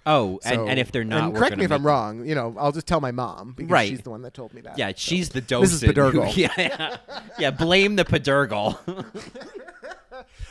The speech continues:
Speaker 2: Um, so Mary, let's, uh, veer back to Drag Race Canada. Let's, you know, cross the pond once more. Um, before we, you know, wrap up,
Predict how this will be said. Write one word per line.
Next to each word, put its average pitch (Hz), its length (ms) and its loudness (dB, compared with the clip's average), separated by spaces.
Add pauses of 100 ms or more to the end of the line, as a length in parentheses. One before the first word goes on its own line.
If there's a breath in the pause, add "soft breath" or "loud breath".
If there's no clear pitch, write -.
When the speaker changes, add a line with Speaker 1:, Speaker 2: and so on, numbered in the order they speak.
(100)
Speaker 2:
Um, 214 380 4
so 262 180 2
Mary, 277 300 4
let's, 254 300 0
uh, 240 320 4
veer 208 260 0
back 170 360 -2
to 156 300 -2
Drag 156 220 0
Race 143 260 0
Canada. 156 600 -4
Let's, 139 300 -6
you 151 140 -6
know, 127 100 -4
cross - 460 -4
the - 140 -10
pond 139 360 -4
once 123 280 -8
more. 135 260 -4 (380 loud breath)
Um, 175 280 0 (400 soft breath)
before 320 440 2
we, 349 140 0
you 190 240 -2
know, 170 160 2
wrap 175 380 0
up, 147 380 -2